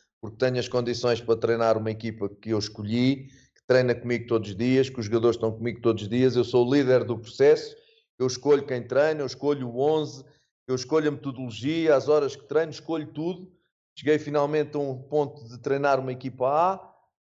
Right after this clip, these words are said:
é isso que vai acontecer, está a acontecer. Vamos ver se os resultados condizem com a minha capacidade profissional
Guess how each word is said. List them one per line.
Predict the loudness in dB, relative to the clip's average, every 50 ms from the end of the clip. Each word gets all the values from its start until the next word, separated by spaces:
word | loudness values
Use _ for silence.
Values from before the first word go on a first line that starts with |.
| _ _ -2 2
é | 2
isso | 2 2 0 -6 -8
que | -14 -8
vai | 0 2 4 4 4 4
acontecer, | 0 -2 -6 -8 -8 -8 -10 -8 -4 0 2 2 2 0 -4 -16 _ _ _ _ _ _ _ _ -16
está | -8 0 2 4 4
a | 4
acontecer. | 2 0 -4 -8 -8 -8 -10 -6 0 2 2 2 2 0 -8 -20 -20 _ _ _ _ _
Vamos | -2 -2 -2 -2 -6
ver | -4 -2 0 0 0
se | -2 -6 -14 -14 -12
os | -12 -12 -12 -14
resultados | -18 -14 -12 -12 -8 -2 0 2 2 2 0 -2 -16 -20 -20 _ _ -10
condizem | -8 -8 -6 -4 -4 -4 -2 -4 -4 -2
com | -2 -2
a | -2
minha | -2 -2 -4
capacidade | -2 -2 -2 0 -2 -4 -4 -4 0 4 4 4 4 2
profissional | -4 -12 -12 -10 -10 -10 -8 -6 -2 0 2 2 2 0 -2 -6 -16 _